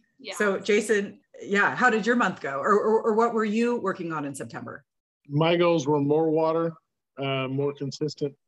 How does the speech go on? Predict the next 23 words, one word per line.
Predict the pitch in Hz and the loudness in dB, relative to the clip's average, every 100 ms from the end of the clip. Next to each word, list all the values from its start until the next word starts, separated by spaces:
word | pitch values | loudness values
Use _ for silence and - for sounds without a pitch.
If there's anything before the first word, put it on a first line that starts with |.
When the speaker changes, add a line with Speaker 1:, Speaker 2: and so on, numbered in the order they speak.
| _ | _
Speaker 3:
in | 139 135 | -4 -2
the | 127 | -2
gym, | 117 143 156 160 - _ _ 139 | -2 0 0 -4 -8 _ _ -8
and | 135 131 127 123 | -6 -6 -6 -4
the | 127 | -4
smart | - 131 107 | -2 -2 -2
shopping, | - 135 120 127 127 123 | -2 -2 -2 -4 -6 -8
which | 120 127 - | -2 -2 0
was | 131 123 117 | 2 2 0
just, | - 131 - - _ - | 0 0 0 -6 _ -4
you | 131 | -2
know, | 127 123 - - | 0 -4 -6 -4
recreating | 139 151 156 151 151 139 135 | -2 0 0 2 2 0 -2
the | |
orders | 123 139 143 135 139 | 0 0 0 -2 -2
that | 120 | -2
we | 131 | -2
already | 127 123 120 | -2 -4 -4
had | 139 127 117 | -4 -4 -4
on | 113 123 120 | -8 -10 -6
file | - 139 135 135 131 | -2 2 2 4 2
with | 117 - | 0 0
Walmart | 151 151 151 147 | 0 2 0 -2